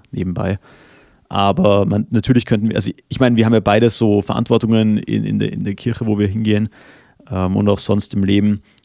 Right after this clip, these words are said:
Ähm, und da, ich glaube, es ist normal, dass, also es ist inhärent, dass Fehler passieren werden. Das liegt einfach in der Natur des Menschen.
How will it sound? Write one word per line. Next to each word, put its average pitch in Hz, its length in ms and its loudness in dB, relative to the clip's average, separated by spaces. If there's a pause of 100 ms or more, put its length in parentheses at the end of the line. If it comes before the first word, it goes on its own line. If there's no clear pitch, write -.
(180)
Ähm, 95 360 -4
und 101 120 -2
da, 104 180 4
ich - 160 -6
glaube, - 180 0
es 101 60 -4
ist - 340 -4
normal, 98 560 2
dass, 101 240 -2
also 107 160 -6
es 104 80 0
ist 101 140 -4
inhärent, 104 840 -2
dass - 160 -4
Fehler 101 260 -2
passieren 107 520 -2
werden. 92 260 -4
Das - 160 -8
liegt - 160 -6
einfach 101 160 0
in 101 60 0
der 101 80 0
Natur 98 260 -2
des 104 160 -2
Menschen. 104 460 -2